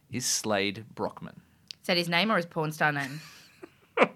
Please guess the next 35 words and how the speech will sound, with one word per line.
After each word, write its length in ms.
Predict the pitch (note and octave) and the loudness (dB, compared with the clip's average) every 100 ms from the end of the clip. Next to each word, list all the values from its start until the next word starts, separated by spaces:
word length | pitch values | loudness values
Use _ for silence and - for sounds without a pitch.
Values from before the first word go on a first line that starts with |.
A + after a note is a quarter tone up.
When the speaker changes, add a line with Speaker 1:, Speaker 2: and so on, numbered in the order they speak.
| - - - - - - - | 2 0 -2 -20 -18 -16 -4
Speaker 1:
Imagine 340 | C3+ C#3 G#3 | 2 2 2
trying 220 | A3+ D3+ A2+ | 2 2 2
to 40 | |
porn 260 | - G#2+ A#2 | -2 -6 -4
star 180 | A#2+ | -4
that 160 | G2 F2 | -4 -4
name. 180 | A#2+ A2+ | -2 4
Anyway, 240 | D#3 C#3+ | 6 6
so 140 | C3 F#3+ | 8 6
it's 340 | E3+ F3 - | 6 2 0
de-, 360 | - D#3+ E3 D#3+ | -2 4 4 6
dead 220 | D#3+ C#3+ | 6 6
set. 200 | C3 G2+ | 4 2
His 120 | B2+ | 2
name 160 | D3+ D3+ | 4 4
is 120 | C3+ | 2
Slade, 320 | C3+ B2 - | 4 2 0
Slade 240 | - B2+ | 2 4
Brockman. 300 | A#2 A#2+ C3 | 4 2 2
And 160 | - B2 | -2 2
fun 180 | G3 G#3+ | 4 6
fact, 280 | C3+ A#2+ - - - - | 6 6 2 -20 -20 -16
very, 460 | A#2+ B2 D#3 E3+ | 2 8 10 8
very 280 | D#3 C#3+ C#3 | 8 8 8
conservative 680 | C3+ A#2+ - B2+ A#2 A2 - - | 6 0 4 4 4 0 -2 -8
Mister 280 | A2+ G#2+ A2+ | -6 -4 -4
Brockman. 520 | G#2 F#2+ - A#2+ E3+ - - - | -2 -2 -2 -2 -4 -8 -18 -4
And 140 | B2 | 0
he 160 | C#3+ G3+ | 2 2
said 300 | G#3 A#2 A2 | 4 2 4
that 140 | A2+ | 2
even 220 | D3 E3+ F#3+ | 2 4 2
if 80 | |
the 80 | F3 | 0
plebiscite, 640 | - E3 E3 - A2 D3+ | 4 4 4 4 6 4